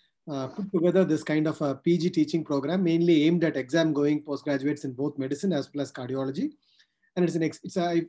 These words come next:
I feel really, uh, it's a pleasure and I feel honored to be part of this program. So I'll share my screen now.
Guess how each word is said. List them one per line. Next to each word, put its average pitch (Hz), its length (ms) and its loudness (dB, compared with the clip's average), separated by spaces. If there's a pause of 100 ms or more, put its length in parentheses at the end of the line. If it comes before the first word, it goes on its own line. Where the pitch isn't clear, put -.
I 170 220 0
feel 190 160 2
really, 175 320 6
uh, 147 140 -2
it's 143 160 -6
a - 40 -10
pleasure 160 280 -2
and 165 180 2
I 139 80 2
feel 160 200 -4 (120)
honored 175 380 4
to 170 60 0
be 156 120 2
part 139 240 -4
of 131 120 -6
this 135 120 -8
program. 110 400 -18 (500)
So 156 140 -6
I'll 143 120 0
share 196 300 2
my 165 140 4
screen 151 400 2
now. 143 320 -4